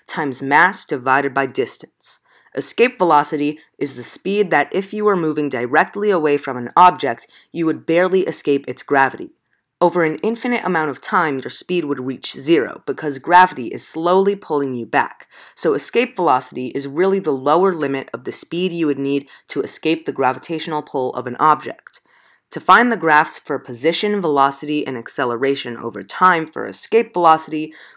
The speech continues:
we use the fact that both position and time approach infinity while velocity and acceleration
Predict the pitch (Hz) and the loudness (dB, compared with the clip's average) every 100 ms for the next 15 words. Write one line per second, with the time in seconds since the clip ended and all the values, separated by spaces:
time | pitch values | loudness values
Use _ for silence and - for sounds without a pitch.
0 | - 240 226 208 190 - 151 151 135 135 | -6 -4 -2 -4 -4 -4 -2 4 4 2
1 | 127 120 143 131 - 135 131 175 202 185 | -8 -4 -4 -4 -6 -6 -4 -4 -2 -4
2 | - 135 127 - 185 151 143 110 - 123 | -4 -8 -8 2 2 2 -2 -8 -6 -6
3 | - 117 - 202 208 156 151 147 - - | -6 -14 -6 -2 -2 -2 -6 -6 -12 -8
4 | 156 135 120 117 123 123 - 120 110 113 | -2 -2 -2 -2 0 0 -6 -12 -10 -12
5 | - - 110 107 147 190 190 143 | -14 -12 -12 -2 2 2 0 -6